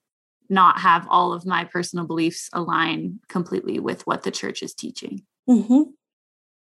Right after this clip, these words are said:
Speaker 2: And that doesn't make you bad or wrong.
Speaker 1: Yeah, that's tricky, 'cause it's like, it d-, very much is, I think it comes back to the right or wrong thing, 'cause it's like, well, if I'm right,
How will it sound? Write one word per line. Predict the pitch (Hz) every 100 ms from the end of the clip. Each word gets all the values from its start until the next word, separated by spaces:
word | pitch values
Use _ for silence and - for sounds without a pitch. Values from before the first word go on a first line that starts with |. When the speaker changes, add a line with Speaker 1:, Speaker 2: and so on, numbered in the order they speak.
| _
Speaker 2:
And | 220
that | 214
doesn't | 190 190
make | 180 185 -
you |
bad | 170 175 165
or | 165
wrong. | 156 156 147 147 - _ _ _ _ _ _ _ _
Speaker 1:
Yeah, | 220 226
that's | 208 269 -
tricky, | 349 285
'cause | 214 277
it's | 247 233
like, | 233 226 - -
it | 226
d-, | 196 -
very | 190 233 233
much | 220 202 -
is, | 208 208 208 185 185 - - _ _ _
I | 196
think | 196 208
it | 196
comes | 208 185
back | 185 185
to | 185
the |
right | 175 170 170
or | 165
wrong | 165 160
thing, | 170 - -
'cause | - 190
it's | 175 180
like, | 180 175
well, | 190 175 165 170 185 _ _ _ _ -
if | 180 -
I'm | 214 254
right, | 170 143 147